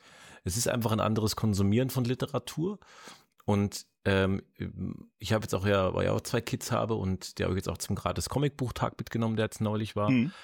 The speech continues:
Speaker 1: Und ich, ich hoffe da auch so ein bisschen, also ohne sie jetzt halt auf irgendwas draufzudrängen, aber halt eben, ich finde es, es ist sowas Kindliches, sich dieses, so ein, so ein schönes Comic anzuschauen. Und meine Tochter hat jetzt schon ihr erstes Comic auch ausgelesen und fand's ganz toll.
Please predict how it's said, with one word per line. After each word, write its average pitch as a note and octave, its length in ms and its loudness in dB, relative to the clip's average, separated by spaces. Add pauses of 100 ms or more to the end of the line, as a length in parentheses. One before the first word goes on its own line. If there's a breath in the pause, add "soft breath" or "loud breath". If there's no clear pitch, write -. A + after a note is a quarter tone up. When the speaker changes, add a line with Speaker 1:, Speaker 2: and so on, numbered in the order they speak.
(320 loud breath)
Speaker 1:
Und F#2 160 0
ich, - 220 -8
ich - 140 -6
hoffe G#2 160 0
da - 120 0
auch G2 180 0
so - 140 -2
ein F#2 100 0
bisschen, G2 680 0
also F#2+ 240 0
ohne G#2 200 4
sie G#2 120 4
jetzt - 120 0
halt F#2+ 100 4
auf F#2+ 160 0
irgendwas F#2+ 280 0
draufzudrängen, - 680 -2
aber F#2 180 2
halt G2 160 0
eben, F#2+ 180 0
ich F2+ 120 -4
finde B2+ 200 -2
es, - 200 -6 (640 loud breath)
es - 260 -4
ist G#2 100 -4
sowas A2+ 300 0
Kindliches, A#2+ 600 0
sich G2+ 140 -4
dieses, F#2 540 -2 (220)
so F#2 220 -6
ein, F#2 260 -2
so F#2 200 -4
ein F2+ 160 -2 (540)
schönes C3+ 440 2
Comic A#2 380 0
anzuschauen. F2+ 480 -2
Und F2+ 60 4
meine F2+ 180 2
Tochter - 280 0
hat A2 60 2
jetzt A2 100 -2
schon G#2+ 120 0
ihr G2+ 100 2
erstes - 280 -4
Comic - 260 0
auch F#2 120 0
ausgelesen G#2+ 600 0
und G2 60 2
fand's - 280 -2
ganz G2 220 -2
toll. G2+ 300 0